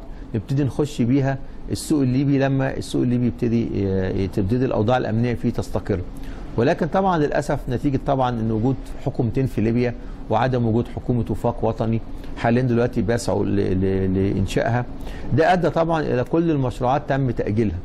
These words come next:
ولكن إحنا جاهزين بإذن الله، عندنا رغبة أكيدة إن إحنا نخش السوق الليبي، آه، وزي ما كنا لنا السبق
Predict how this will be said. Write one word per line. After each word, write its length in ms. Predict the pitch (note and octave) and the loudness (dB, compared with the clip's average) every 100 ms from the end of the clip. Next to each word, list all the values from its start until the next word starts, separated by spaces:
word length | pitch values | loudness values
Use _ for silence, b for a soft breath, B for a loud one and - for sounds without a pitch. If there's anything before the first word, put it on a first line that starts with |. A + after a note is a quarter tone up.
| - B - | -10 B -2
ولكن 420 | A#2+ D3+ E3 D#3 | 2 2 2 -2
إحنا 320 | D#3 C#3 C#3+ D#3 A#2+ | -2 -2 -2 -2 0
جاهزين 500 | C3 G#2 A#2+ C#3+ F#3+ - - - | 0 2 0 0 -2 -6 -6 0
بإذن 300 | B2 C3 A#2 | 2 2 0
الله، 280 | F#2 G2+ C#3 - B B B | 0 -2 -4 -6 B B B
عندنا 320 | B2 D3 E3+ | 0 2 2
رغبة 300 | D#3 C#3 - | 2 2 0
أكيدة 400 | - A#2 G#2+ E3 - - - B B | 0 0 0 -2 -4 -10 -10 B B
إن 140 | B2+ D3 | 0 0
إحنا 220 | E3 D3 | 0 -2
نخش 320 | B2 D#3 - | 0 -2 -2
السوق 240 | A#2 - B2+ | -2 0 2
الليبي، 420 | G#2 A2 G#2 F#3 - B B - | 2 2 0 -2 -4 B B -2
آه، 500 | A2 A#2 A#2 A#2 A#2+ | 0 2 2 0 0
وزي 320 | A#2+ A#2 D#3 | 0 2 2
ما 80 | D#3+ | 2
كنا 400 | D3 C#3 B2+ D3 A2+ | 0 0 0 -2 0
لنا 360 | C3 C3+ B2+ | 0 0 -2
السبق 420 | - - B2+ C3 | -6 -2 -2 -2